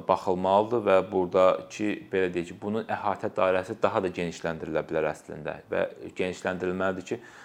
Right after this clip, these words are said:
taksi sürücüləri və sairə də bundan faydalansınlar. E, ikinci, yəni, e, ikinci ən ciddi məsələlərdən biri də pay torpağı ilə bağlıdır. Necə? Bu,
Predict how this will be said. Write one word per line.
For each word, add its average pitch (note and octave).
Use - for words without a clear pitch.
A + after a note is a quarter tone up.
taksi -
sürücüləri F2
və E2+
sairə F2+
də F#2
bundan F2+
faydalansınlar. -
E, A2
ikinci, E3+
yəni, G2+
e, G2+
ikinci C3
ən A2+
ciddi G#2+
məsələlərdən G2
biri F#2
də G2
pay A2
torpağı D#2+
ilə D#2
bağlıdır. C#2+
Necə? A#2
Bu, F3